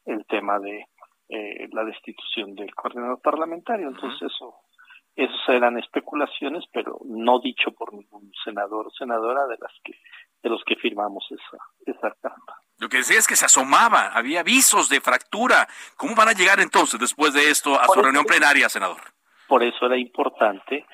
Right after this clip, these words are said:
Speaker 2: Ujú.
Speaker 1: que ese tema que nos fracturaba, que ese tema que nos dividía, pues,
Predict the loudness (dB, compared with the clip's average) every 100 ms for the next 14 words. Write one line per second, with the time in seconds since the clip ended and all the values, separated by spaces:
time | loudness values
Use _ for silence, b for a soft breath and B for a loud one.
0 | B B -10 -2 0 0 0 -4 0 2
1 | 2 0 -2 -6 -10 -14 -2 -2 -2 -2
2 | 4 6 4 -4 -6 -12 -8 -10 -2 -2
3 | 0 -4 -6 -12 -12 -10 -8 -8 -4 -4
4 | -4 B B B _ _ -4 -4